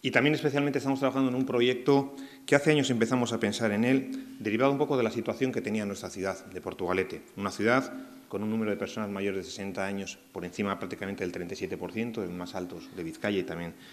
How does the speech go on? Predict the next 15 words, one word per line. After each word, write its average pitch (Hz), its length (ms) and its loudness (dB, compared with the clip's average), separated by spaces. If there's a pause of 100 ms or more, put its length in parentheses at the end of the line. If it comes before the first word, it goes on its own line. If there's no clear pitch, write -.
(320)
de 87 120 -2
Euskadi, 113 520 2
y 117 80 -8
también 98 240 -2
con 101 120 -6
una 95 120 -2
población 92 360 -4
muy 98 120 -4
elevada 92 540 0
de 90 100 -4
personas 90 320 -4
mayores 87 240 0
de 87 60 -6
ochenta 82 300 -6
años. 76 300 -10